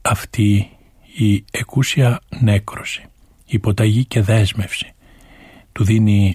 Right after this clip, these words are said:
αδελφοί μου, μία απερίγραπτη ευρυχωρία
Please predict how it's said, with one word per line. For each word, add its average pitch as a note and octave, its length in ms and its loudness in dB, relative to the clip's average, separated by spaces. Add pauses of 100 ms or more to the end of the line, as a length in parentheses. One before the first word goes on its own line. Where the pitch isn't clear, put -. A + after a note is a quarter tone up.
αδελφοί G#2+ 480 0
μου, G2 160 4
μία A2+ 500 2
απερίγραπτη A2 920 0
ευρυχωρία G2+ 720 0